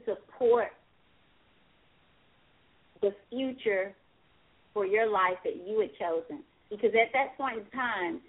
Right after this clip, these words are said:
what I respected was, was your, the age that you were and what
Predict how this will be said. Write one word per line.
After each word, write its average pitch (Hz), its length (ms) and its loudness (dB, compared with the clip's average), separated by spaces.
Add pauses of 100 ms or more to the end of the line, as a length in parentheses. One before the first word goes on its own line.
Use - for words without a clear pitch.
(140)
what 220 220 6
I 247 160 6
respected 247 720 -4
was, 240 420 -2 (520)
was 196 160 -2
your, 202 180 0 (120)
the 180 120 -2 (100)
age 269 500 0 (640)
that 220 180 0
you 247 160 -6
were 185 400 -4 (540)
and 190 400 0 (260)
what 208 240 4